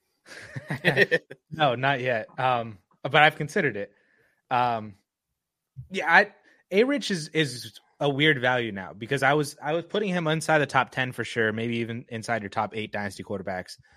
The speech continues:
Obviously, a player being out for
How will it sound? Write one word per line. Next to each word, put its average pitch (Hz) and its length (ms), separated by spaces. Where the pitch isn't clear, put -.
Obviously, 147 680
a 139 60
player 160 300
being 143 260
out 123 260
for 110 420